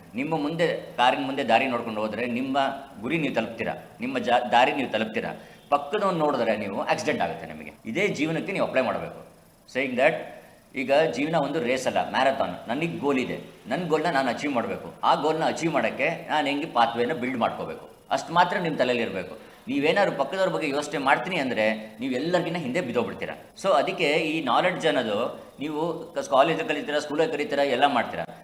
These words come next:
ನೀವು ಹೊರಗಡೆ ಬರ್ತೀರಾ, ಹೊರಗಡೆ ಪ್ರಪಂಚಕ್ಕೆ, ಅಲ್ಲಿ lot of distractions ಇರ್ತದೆ ನಿಮಗೆ. ಓಕೆ, ಒಂದು ಡಿಸ್ಟ್ರಾಕ್ಷನ್ಸ್‌ಗೆ for example ನೀವು ನಡ್ಕೊಂಡು ಹೋಗ್ತಿರ್ತೀರಾ,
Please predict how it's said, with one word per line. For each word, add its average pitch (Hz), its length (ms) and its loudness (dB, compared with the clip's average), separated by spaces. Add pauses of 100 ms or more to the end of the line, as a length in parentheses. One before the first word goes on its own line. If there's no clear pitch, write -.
ನೀವು 147 140 -4
ಹೊರಗಡೆ 190 280 4
ಬರ್ತೀರಾ, 135 280 2
ಹೊರಗಡೆ 127 200 0
ಪ್ರಪಂಚಕ್ಕೆ, 110 720 -6
ಅಲ್ಲಿ 151 140 -2
lot 123 320 0
of 196 120 2
distractions 151 480 -2
ಇರ್ತದೆ 123 260 -2
ನಿಮಗೆ. 95 440 -4 (220)
ಓಕೆ, 135 300 0
ಒಂದು 131 540 0
ಡಿಸ್ಟ್ರಾಕ್ಷನ್ಸ್‌ಗೆ 165 520 -2
for 151 120 -2
example 143 560 -2
ನೀವು 139 240 -4
ನಡ್ಕೊಂಡು 131 320 -2
ಹೋಗ್ತಿರ್ತೀರಾ, 120 760 -4